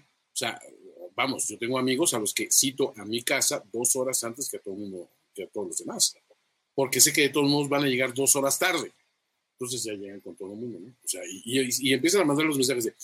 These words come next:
"Saliendo para allá, ¿eh?". Yo así, "Ujú". O sea, "Eh, nos estamos subiendo al coche". "Mm, venga".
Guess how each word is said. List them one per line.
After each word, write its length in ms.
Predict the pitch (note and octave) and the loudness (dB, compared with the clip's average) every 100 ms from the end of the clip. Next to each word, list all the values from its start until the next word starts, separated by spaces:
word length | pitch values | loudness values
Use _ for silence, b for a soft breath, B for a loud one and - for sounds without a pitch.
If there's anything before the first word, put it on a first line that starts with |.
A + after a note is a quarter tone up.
| B B _ _ | B B _ _
"Saliendo 480 | - E3+ D#3+ B3+ D#4+ | 2 4 4 4 4
para 180 | B3+ F#3 | 4 4
allá, 260 | F3 E3 C3+ | 6 6 4
¿eh?". 200 | G3+ D#3+ | 2 0
Yo 100 | A2 | -6
así, 200 | G#2+ - G2+ | -8 -10 -16
"Ujú". 280 | G#2+ C3 B2+ _ _ | -14 -14 -16 _ _
O 140 | - A#2+ | -14 -12
sea, 120 | A2+ _ _ _ | -12 _ _ _
"Eh, 280 | - E3+ - _ | -6 -6 -8 _
nos 260 | D#3 E3+ F3+ | 0 2 2
estamos 360 | - A3 A#3+ | 2 0 0
subiendo 300 | G3 F#3+ F#3+ | 2 2 2
al 100 | E3+ | 2
coche". 360 | E3+ D#3 G2+ - _ | 2 0 -2 -8 _
"Mm, 360 | A#2 A#2 A2+ F#2+ | -10 -8 -8 -8
venga". 280 | G#2 G#2 | -8 -10